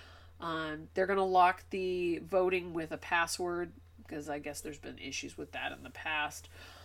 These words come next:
Uh, soap must be made specifically for the challenge, so you can't pre-make it and say, "Here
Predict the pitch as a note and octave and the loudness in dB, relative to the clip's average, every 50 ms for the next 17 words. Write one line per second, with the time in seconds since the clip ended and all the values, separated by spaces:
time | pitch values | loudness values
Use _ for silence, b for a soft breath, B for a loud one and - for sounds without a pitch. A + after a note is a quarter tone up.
0 | B B B - E3 E3 E3 D#3+ D3+ D#3 D#3 - - A#3 A#3+ A#3+ - A#3 A3+ A3+ | B B B -6 -6 -4 -4 -4 -6 -4 -2 4 8 8 8 8 8 4 4 4
1 | - - G#3 G#3 G#3 G#3 G#3+ F3+ F#3 G3 G3+ G3+ G#3 G#3+ - - - G#3 - - | 2 4 4 4 4 4 2 2 2 4 4 4 4 2 0 0 0 0 0 2
2 | - - - C#4 C#4+ C#4+ D4+ D4 - - C#4 C#4 C#4 - - C#4 C4+ C#4 C4+ B3+ | 0 4 4 4 4 4 4 0 2 2 2 2 2 2 4 4 6 6 8 6
3 | C#4 C4+ - - - B3+ A#3+ A#3+ A#3+ A#3 A3 F#3 D#3+ - - - - - F3 E3+ | 4 2 0 2 6 10 10 10 10 10 6 4 2 0 -6 -8 -6 -6 -4 -4
4 | F3 F3 - - G#3+ G#3+ G3 - - - - - A3+ A3 G#3+ F#3+ F#3+ F#3+ F#3+ - | -6 -8 -2 2 4 6 6 4 2 -4 -2 0 0 0 2 2 2 2 2 2
5 | - G3+ - - - - G#3 F#3+ G3 F#3+ A#3+ G#4 | 2 0 0 0 0 4 6 6 6 8 12 12